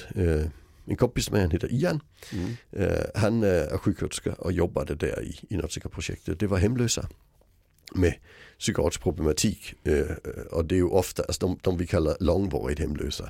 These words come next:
Speaker 2: Ja, just det.
Speaker 1: Med, med missbruk och lite
Speaker 2: Mm.
Speaker 1: annat. Och
Speaker 2: Ja.
Speaker 1: jag har jobbat en del med den gruppen. Det är mycket autism, det är mycket A D H D,
Speaker 2: Ja,
Speaker 1: det är
Speaker 2: jag har
Speaker 1: mycket
Speaker 2: också jobbat
Speaker 1: psykos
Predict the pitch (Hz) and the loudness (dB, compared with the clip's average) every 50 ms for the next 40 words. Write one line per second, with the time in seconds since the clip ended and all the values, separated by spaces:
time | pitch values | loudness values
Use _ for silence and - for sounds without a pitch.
0 | - - - 78 58 - 62 69 76 - - - - - - - - - - 92 | -6 -4 -2 -2 0 0 -2 -2 -2 -4 -6 -10 -10 -12 -14 -16 -10 -2 0 0
1 | 87 87 - 95 95 92 85 80 - - - 80 78 76 - 73 78 85 - - | 0 2 4 4 4 6 4 2 2 0 -2 -2 -2 0 0 -2 -2 -2 0 0
2 | - 80 78 69 73 71 76 - 64 64 78 78 82 80 - 92 95 95 85 90 | 2 2 2 2 0 0 -2 -4 -4 -4 -2 -2 0 2 4 4 6 6 6 4
3 | 90 80 87 76 87 78 90 82 80 76 76 87 85 90 87 - - 78 80 78 | 4 4 4 2 2 2 2 2 2 2 0 0 0 0 -2 0 0 0 2 2
4 | 80 80 - - - 78 78 - - 95 87 - - 87 82 - 82 80 78 - | 2 2 2 0 -2 -2 -2 0 0 0 0 0 0 0 0 0 0 -2 0 0
5 | 80 80 80 82 85 87 90 87 85 87 85 80 - - 67 71 78 82 85 92 | 0 0 2 2 4 4 4 4 4 4 4 4 4 4 4 4 4 4 2 2
6 | - - 87 78 71 - 92 76 - - | 2 2 4 4 6 6 6 4 4 2